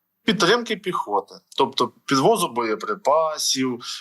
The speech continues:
е, так само змінування, тобто можемо мінувати їх, е,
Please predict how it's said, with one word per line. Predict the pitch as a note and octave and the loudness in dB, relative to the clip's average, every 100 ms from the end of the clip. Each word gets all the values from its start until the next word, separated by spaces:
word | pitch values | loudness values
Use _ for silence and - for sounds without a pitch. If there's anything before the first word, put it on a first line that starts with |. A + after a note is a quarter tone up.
| - | 0
е, | A2+ A#2 A2+ | 2 2 -2
так | - C3+ | -4 -2
само | - A#3 D#3 A2 | 0 0 -2 -6
змінування, | A2+ D3 B3+ G#3+ A2 A#2 A2+ - G2+ _ | -4 2 4 2 2 2 0 -4 -20 _
тобто | A#2 - A#2 | -14 -6 2
можемо | G3 E3+ C3+ | 2 2 -2
мінувати | D3+ C#3 G#2+ A#2 A2+ A2+ | -4 -2 2 0 -2 -14
їх, | G#2+ - - | -16 -18 -6
е, | G#2+ A2 G#2 | -2 -2 -2